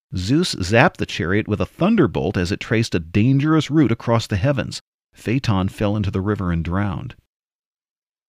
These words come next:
The brightest star in Eridanus is called Achernar. The name is Arabic for river's end.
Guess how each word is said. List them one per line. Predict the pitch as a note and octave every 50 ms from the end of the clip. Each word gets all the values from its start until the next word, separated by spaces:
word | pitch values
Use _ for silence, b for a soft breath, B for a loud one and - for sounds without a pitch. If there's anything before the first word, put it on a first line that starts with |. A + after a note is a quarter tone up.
| -
The | - A2
brightest | G2 - C3 C3+ B2 C#3+ D3 D3 C3+ - - -
star | - - - - C3 B2 A2+ G#2
in | D2 F#2 G2
Eridanus | F#2 F2 E2+ F2+ D#2 F2+ F#2 G2 A2+ -
is | - F2+ -
called | - - F#2 E2+ F2 F#2 - - -
Achernar. | - G#2 A2 - - G2 E2 D#2+ C#2+ A#1 - - - - _ _ _ _ _
The | - B2
name | F#3+ B3 A#3+ G#3
is | B2+ - - -
Arabic | A#2 C3+ F3 D#3 G#2+ G2+ - -
for | - B2
river's | A2+ A#2 B2+ A2+ A2+ A2 G#2 G#2
end. | G2 A2+ C3 G#2+ - - - -